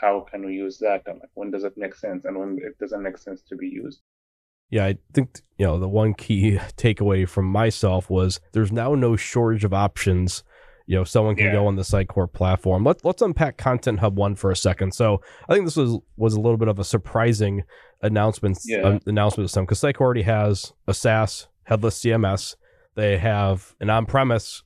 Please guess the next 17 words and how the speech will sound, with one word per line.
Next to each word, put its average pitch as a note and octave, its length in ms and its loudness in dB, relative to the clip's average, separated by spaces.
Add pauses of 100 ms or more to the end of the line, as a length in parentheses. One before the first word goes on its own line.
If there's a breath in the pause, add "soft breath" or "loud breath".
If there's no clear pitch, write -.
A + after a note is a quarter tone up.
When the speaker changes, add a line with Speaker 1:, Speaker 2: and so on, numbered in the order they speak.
(100)
Speaker 2:
headless A#2+ 400 0
C A2+ 80 0
M G2+ 140 2
S, G2 320 0 (500 soft breath)
and G#2 100 -4
now A#2 120 4
they A#2+ 80 2
have A#2 160 2
another C3 400 2
simplified A#2 760 0
version G#2+ 380 2
of G2+ 40 2
that G#2 160 0
called G#2 240 0
Content A2 440 0
Hub G2+ 160 2
One, G2+ 400 0